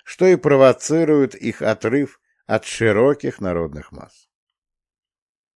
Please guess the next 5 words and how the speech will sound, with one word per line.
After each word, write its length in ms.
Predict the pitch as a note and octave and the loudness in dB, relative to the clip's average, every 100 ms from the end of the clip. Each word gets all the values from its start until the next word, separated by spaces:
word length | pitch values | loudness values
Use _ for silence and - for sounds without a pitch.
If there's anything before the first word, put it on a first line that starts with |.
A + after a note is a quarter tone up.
| _ _ _ _ _ | _ _ _ _ _
Однако 680 | G#2 A2+ D3 F#3 F3+ D3+ A#2+ | -2 0 0 0 2 0 2
главное 500 | B2+ D3+ C3 A#2+ G2+ | 2 0 0 -2 -4
начать, 640 | F#2+ - D3 D3 - - _ _ _ | -4 -4 -2 -2 -4 -12 _ _ _
как 180 | F2 E2 | -10 -4
говаривал 640 | G2+ G2+ F#2 F2 E2+ | 0 2 2 0 -2